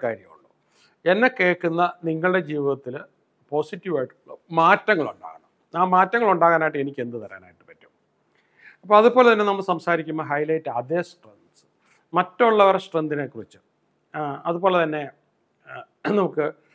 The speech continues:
നമ്മുടെ ചുറ്റുവട്ടത്തുള്ള ആൾക്കാരുടെ സ്ട്രെങ്ത്, സപ്പോർട്ടീവ് എൻവയറൺമെന്റ്. അപ്പോൾ അതുപോലെ തന്നെ ഡിസ്ട്രാക്ഷൻസ്. നമുക്കിപ്പോൾ വരുമ്പോഴത്തേക്കും ചിലപ്പം,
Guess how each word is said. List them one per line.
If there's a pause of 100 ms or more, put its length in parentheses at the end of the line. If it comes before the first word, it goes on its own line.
(200)
നമ്മുടെ
ചുറ്റുവട്ടത്തുള്ള
ആൾക്കാരുടെ
സ്ട്രെങ്ത്,
സപ്പോർട്ടീവ്
എൻവയറൺമെന്റ്. (960)
അപ്പോൾ
അതുപോലെ
തന്നെ
ഡിസ്ട്രാക്ഷൻസ്.
നമുക്കിപ്പോൾ
വരുമ്പോഴത്തേക്കും
ചിലപ്പം,